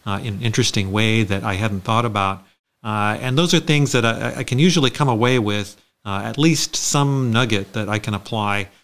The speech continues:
uh, to my own, uh, to my own presentations or some new bit of information, uh, even without considering the technical content of the presentation. So,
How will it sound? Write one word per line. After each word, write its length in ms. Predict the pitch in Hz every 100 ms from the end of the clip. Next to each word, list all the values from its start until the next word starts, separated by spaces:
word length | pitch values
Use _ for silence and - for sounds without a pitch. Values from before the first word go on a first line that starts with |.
| _ -
uh, 240 | 104 101
to 160 | 95 110
my 180 | 104 113
own, 360 | 135 135 120
uh, 240 | 113 104 101
to 140 | -
my 160 | 98 104
own 140 | 117
presentations 880 | - 117 104 95 101 95 110 101 95
or 120 | 90
some 260 | - 113 107
new 120 | 110
bit 140 | 107
of 120 | 101
information, 720 | 95 92 101 95 98 - 95 92 _ _ _
uh, 400 | 104 98 95 95
even 260 | - 156 151
without 600 | 120 127 127 131 - -
considering 440 | 120 104 131 120 101
the 80 |
technical 440 | 95 123 113 104 98
content 560 | - 101 98 101 90
of 60 | 98
the 60 | 90
presentation. 760 | - 95 95 - 98 87 -
So, 320 | 92 - 95